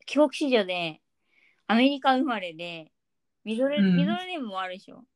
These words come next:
Speaker 2: うん。
Speaker 1: ミドルネームあって、アメリカ育ちで、みたいな。そこマジ、
Speaker 2: 急になんか、
Speaker 1: マジョリティじゃないからね、言っとくけど。
Speaker 2: 急に説得力なくなってきたね。
Speaker 1: うん。何マジョリティって？いつからマジョリティなんだよ。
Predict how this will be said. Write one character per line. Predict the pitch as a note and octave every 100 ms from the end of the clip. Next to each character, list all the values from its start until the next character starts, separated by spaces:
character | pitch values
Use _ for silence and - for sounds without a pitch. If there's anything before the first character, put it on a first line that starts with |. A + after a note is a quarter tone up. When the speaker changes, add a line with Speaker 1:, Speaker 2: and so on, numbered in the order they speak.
| _ _ _ _ _ _ _ -
Speaker 2:
う | G#3
ん。 | G3+ F#3+
Speaker 1:
ミ | A3+
ド | C#4
ル | D#4
ネ | D#4+ E4+
ー |
ム | B3+
あ | F#3 F#3
っ | _ _
て、 | - F#3 F3+ D#3+ - _ _ _ _ _ _ -
ア | - G#3+
メ | A#3+
リ | C4
カ | C#4
育 | D#4 C#4 B3 G#3+
ち | - F3
で、 | F3+ F3+ D#3+
み | D3+
た | -
い |
な。 | _ _ _
そ | - C#4
こ | C4+
マ | F4 F#4
ジ、 |
Speaker 2:
急 | B3+
に | B3+
な | B3
ん |
か、 | A3
Speaker 1:
マ | A3
ジ | A3+
ョ | C#4
リ |
テ | C4+
ィ | C4+
じ |
ゃ | B3+
な |
い | A#3+
か | E3
ら | D#3
ね、 |
言 | D#3+
っ |
と | -
く | D#3
け | D3+
ど。 | D#3 _ D#3 - - - _ _ -
Speaker 2:
急 | A3
に | A3
説 | A#3+ A3
得 | A3+ A3+
力 | F#3 D#3
な |
く | D#3+
な | E3
っ |
て | F3
き | -
た | -
ね。 | - - F#3+ F#3 - - - B4 -
Speaker 1:
う | F#4
ん。 | F#4+ _ _
何 | C4 D4 A#3+
マ | G3+
ジ | G3
ョ |
リ | G3
テ | F#3 F#3+
ィ |
っ | -
て？ | E3 - _ _
い | C4+ B3+
つ |
か | A#3+
ら | -
マ | F#3+
ジ | F#3+
ョ | G3
リ |
テ | G3 G3+
ィ |
な | G3
ん | F3+
だ |
よ。 | E3+